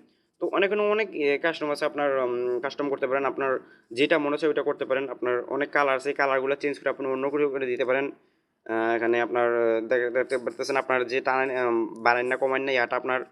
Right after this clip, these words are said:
এটা আপনি এটা চেঞ্জ করে দিতে পারেন। কারণ এটা হলুদ আছে, তো আপনি এটা লাল করে নিতে পারেন। তাহলে আমি লাল করে নিচে দেখতে পাচ্ছেন লাল হয়ে গেছে। আপনার যেটা মনে হচ্ছে এটা করে নিতে পারেন।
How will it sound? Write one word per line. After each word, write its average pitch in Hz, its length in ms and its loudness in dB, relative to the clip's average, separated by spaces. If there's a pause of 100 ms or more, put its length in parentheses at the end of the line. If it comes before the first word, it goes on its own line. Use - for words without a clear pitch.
(160)
এটা 117 240 0
আপনি 127 360 -2
এটা 127 160 0
চেঞ্জ 127 240 -4
করে 127 120 0
দিতে 117 160 -6
পারেন। 127 260 -2 (400)
কারণ 131 100 0
এটা 139 120 2
হলুদ 123 240 0
আছে, 131 180 -4
তো 131 100 -2
আপনি 127 160 -2
এটা 127 160 0
লাল 113 240 2
করে 131 160 -2
নিতে 131 160 -2
পারেন। 127 100 -2
তাহলে 123 120 2
আমি 127 120 0
লাল 113 180 2
করে 131 160 0
নিচে 127 200 -2
দেখতে 120 180 0
পাচ্ছেন 117 200 -2
লাল 110 180 2
হয়ে 117 160 4
গেছে। 120 220 -2 (640)
আপনার 180 340 2
যেটা 160 220 2
মনে 156 120 2
হচ্ছে 156 120 -2
এটা 151 100 0
করে 143 100 -4
নিতে 131 160 -4
পারেন। 139 160 -2